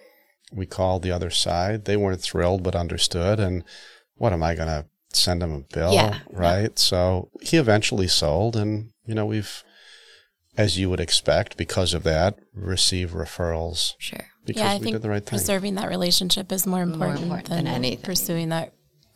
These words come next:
Speaker 3: commission at that point.
Speaker 1: Mm-hmm. Is there a common mistake that you see people make that, with your background, you say, "Boy, like,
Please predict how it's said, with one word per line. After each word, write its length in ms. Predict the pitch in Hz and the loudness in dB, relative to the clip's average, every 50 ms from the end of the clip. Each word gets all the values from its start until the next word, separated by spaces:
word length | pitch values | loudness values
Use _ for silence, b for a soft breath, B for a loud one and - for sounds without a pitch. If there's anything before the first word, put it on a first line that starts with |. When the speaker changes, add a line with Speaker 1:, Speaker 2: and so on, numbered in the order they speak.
| - | -16
Speaker 3:
commission 440 | - 190 175 170 170 - - 170 165 165 | -12 -10 -8 -4 -2 -2 -4 -4 -6 -10
at 100 | 170 170 | -10 -10
that 160 | 165 165 - | -10 -12 -8
point. 340 | - 175 165 170 170 - - _ _ _ - | -8 -6 -6 -6 -6 -8 -12 _ _ _ -6
Speaker 1:
Mm-hmm. 300 | 107 87 78 87 82 82 87 87 - _ _ _ _ _ _ _ _ _ _ | -6 -4 -4 -4 -6 -8 -10 -12 -16 _ _ _ _ _ _ _ _ _ _
Is 120 | 110 107 - | 2 4 6
there 100 | 139 156 | 6 6
a 60 | 156 - | 4 2
common 400 | - - 117 113 120 117 117 113 | 2 4 4 4 6 4 2 2
mistake 460 | 101 98 - - 87 82 87 95 - | 2 2 2 0 0 -2 -2 -2 -2
that 180 | 117 - - | -4 -2 -2
you 60 | 120 117 | 0 0
see 200 | - - - 120 | 2 0 0 -2
people 360 | - - 123 120 - 123 120 | -2 -2 -4 -2 0 0 0
make 360 | 117 120 120 120 120 - - | 0 0 0 0 -2 -4 -4
that, 220 | - 95 92 - - _ _ _ _ _ _ _ _ | -2 -2 -2 -2 -4 _ _ _ _ _ _ _ _
with 200 | 113 95 - - | -2 -2 0 0
your 120 | 92 92 87 | 0 -2 0
background, 600 | - 87 82 85 87 - - 95 95 98 95 85 | 2 2 2 2 0 -2 -2 0 0 0 -2 -2
you 60 | 82 | -2
say, 220 | 82 - - 78 - | -2 -2 -2 -4 -6
"Boy, 380 | - - 87 85 80 78 78 78 | -10 -8 -6 -6 -4 -4 -6 -6
like, 380 | 78 78 73 78 - - - | -8 -8 -8 -8 -10 -14 -18